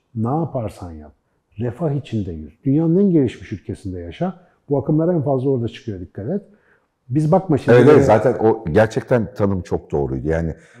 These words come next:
Speaker 2: sekülerleşme, yani ekonomik anlamda belli bir re-, refah ve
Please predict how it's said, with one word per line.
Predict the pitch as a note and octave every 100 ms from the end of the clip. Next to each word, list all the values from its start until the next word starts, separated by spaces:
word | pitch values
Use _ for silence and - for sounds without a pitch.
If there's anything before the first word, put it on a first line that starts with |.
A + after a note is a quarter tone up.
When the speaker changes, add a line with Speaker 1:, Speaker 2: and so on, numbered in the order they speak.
| -
Speaker 2:
sekülerleşme, | - G#2 - A2+ A2 G#2+ A2+ G#2 A#2 A#2
yani | E2 E2+ E2
ekonomik | D#2+ - G2 F#2+ G2+
anlamda | F#2+ F#2 F#2
belli | F#2 F#2 F2+
bir | F#2
re-, | F2+ - - E2+
refah | F2 F2 B2+ D3
ve | A#2+